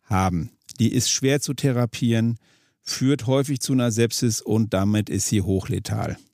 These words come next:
Und, ähm, genau, deswegen müssen wir uns früh für eine adäquate Therapie beim Peritonsillarabszess entscheiden.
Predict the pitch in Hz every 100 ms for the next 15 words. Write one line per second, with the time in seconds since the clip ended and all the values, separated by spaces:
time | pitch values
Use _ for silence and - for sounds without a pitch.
0 | _ _ _ _ _ - 117 117 117 117
1 | 107 104 104 98 160 113 101 98 135 127
2 | 156 156 127 117 - 135 165 - 156 -
3 | 117 139 - 113 113 - 120 110 98 -
4 | 139 160 180 165 104 117 107 120 117 117
5 | 107 107 95 87 95 - 101 - - 143
6 | 104 - - 92